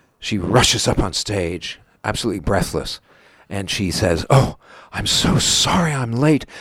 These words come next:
but I was up until five in the morning finishing my new book, and I stopped writing and got in the car and drove here." Um, so, uh, it makes you never want to talk about finishing a book after you hear that,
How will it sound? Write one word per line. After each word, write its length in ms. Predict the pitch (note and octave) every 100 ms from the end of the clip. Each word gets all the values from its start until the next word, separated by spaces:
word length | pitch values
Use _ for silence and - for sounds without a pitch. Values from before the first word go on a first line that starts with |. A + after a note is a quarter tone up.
| - - -
but 120 | B2
I 100 | B2
was 180 | A#2 D#3+
up 140 | -
until 240 | C#3+ -
five 460 | B2+ - D3+ D#3+ D3+
in 80 | B2+
the 80 | B2
morning 420 | C#3 C#3+ A2 F2+ - - -
finishing 580 | - F3 D#3 - C#3+ C#3
my 160 | C#3
new 240 | C3 C3 G#2+
book, 380 | B2+ C3+ - - - - - -
and 160 | G#2+
I 120 | G#2+ F#2+ -
stopped 440 | - - D3+ -
writing 400 | B2+ C#3 C3+ C3
and 100 | A2
got 220 | A2+ C3 B2+
in 80 |
the 80 | A#2
car 340 | - C#3 B2 A#2
and 140 | A2+
drove 360 | A2+ G#2+ G#2+ -
here." 280 | F2+ D#2 - _ - - _ _ _ _ _ _ _ _ -
Um, 340 | G#2 G2+ G2 - -
so, 920 | - - - - B2 G2+ F#2+ F2 E2 D#2+ _ _ _ _ _ _ _ -
uh, 100 | A#2
it 180 | A#2+ A2+
makes 280 | A2 -
you 80 | G#2+
never 280 | F#2 A2+ A#2
want 180 | G2 E2+
to 60 |
talk 260 | D#2 F#2 E2+
about 240 | - E2+
finishing 420 | - E2+ D2+ - D#2+
a 60 |
book 240 | F2 F2 -
after 240 | F#2+ -
you 60 | F2+
hear 180 | F2+
that, 380 | D#2+ F2 D2 -